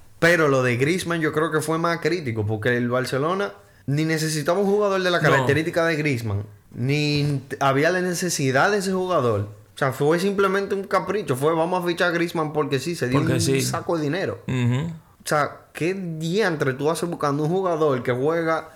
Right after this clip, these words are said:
Speaker 1: en el, en el Atlético del Cholo pa' tú jugar? O sea, son, eh, son e-, estilos muy contrastantes.
Speaker 2: Muy, sí,
Speaker 1: No,
Speaker 2: sí.
Speaker 1: no,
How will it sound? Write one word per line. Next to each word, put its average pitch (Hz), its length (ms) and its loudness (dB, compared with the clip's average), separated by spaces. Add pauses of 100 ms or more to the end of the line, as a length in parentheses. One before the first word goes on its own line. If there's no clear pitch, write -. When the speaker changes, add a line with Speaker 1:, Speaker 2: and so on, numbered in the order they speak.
(100)
Speaker 1:
en 139 200 0
el, 143 300 0
en 143 200 -2
el 143 120 2
Atlético 175 580 0
del 170 160 -2
Cholo 120 560 0 (280)
pa' 117 220 0
tú 156 140 2
jugar? 165 640 0 (220)
O - 40 -14
sea, 143 300 0
son, 151 300 -2
eh, 151 360 -2
son 151 240 -2
e-, 156 220 -2
estilos 147 340 0
muy 156 200 0
contrastantes. 147 760 2
Speaker 2:
Muy, - 80 -14
sí, 117 340 -2 (280)
Speaker 1:
No, 120 140 2
Speaker 2:
sí. 113 120 0
Speaker 1:
no, 143 380 0